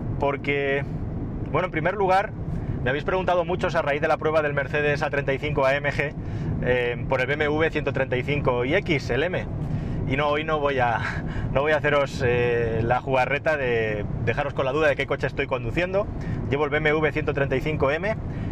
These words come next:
que pronto será objeto de una prueba, así que ya lo sabéis.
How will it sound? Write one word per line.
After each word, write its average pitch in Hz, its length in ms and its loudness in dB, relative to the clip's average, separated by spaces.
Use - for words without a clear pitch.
que 143 80 0
pronto 160 260 -2
será 156 160 2
objeto 160 320 0
de 160 60 0
una 147 160 2
prueba, 160 300 0
así 143 180 -2
que 156 80 -2
ya 156 100 2
lo 151 80 -6
sabéis. 120 380 -2